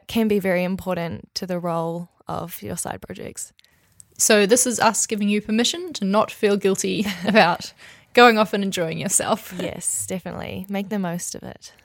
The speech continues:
Speaker 2: On the other hand, too, I think it's just about, you know, really taking a close look about what you're doing and realizing when you're not doing enough. Like,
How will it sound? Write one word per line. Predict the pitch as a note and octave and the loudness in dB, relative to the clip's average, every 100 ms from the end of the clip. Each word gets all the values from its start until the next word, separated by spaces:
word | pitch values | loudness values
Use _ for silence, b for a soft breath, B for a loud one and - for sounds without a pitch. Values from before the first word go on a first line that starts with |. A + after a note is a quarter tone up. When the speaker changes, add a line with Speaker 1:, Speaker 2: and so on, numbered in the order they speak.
| - | 2
Speaker 2:
On | B3+ | 4
the | C4+ | 8
other | D#4 D4 | 8 8
hand, | B3 G#3 G3+ | 4 2 0
too, | - A#3+ A3+ G#3+ | 2 4 4 2
I | - | 0
think | G#3 B3+ B3 | -2 -2 -2
it's | - - - | -2 -2 -4
just | - A#3 G3 | -4 0 0
about, | G#3+ G3 F#3+ - _ _ _ | 0 0 0 -2 _ _ _
you | - A#3 | -4 -2
know, | F3+ F3+ F3+ b b b | 0 -2 -6 b b b
really | C4+ E4 | 2 2
taking | D4+ C4+ A#3+ | 4 4 2
a | G3+ | 0
close | - A3 G#3+ | 2 2 2
look | A3 G#3+ | 0 0
about | A3 F3+ | 2 2
what | F#3+ - | 2 0
you're | G3+ | -2
doing | F#3+ G3+ G3+ G3 | 2 2 2 -2
and | G3 F#3+ | -2 2
realizing | G#3 G3 F#3+ F#3+ G3+ | 4 4 2 0 -2
when | G3 | 0
you're | F#3+ | 0
not | F#3+ - | -2 -2
doing | G#3 G3 | 0 0
enough. | F#3 F#3+ C#4+ - - B B | 2 0 0 -6 -20 B B
Like, | G3+ F#3 | -2 -2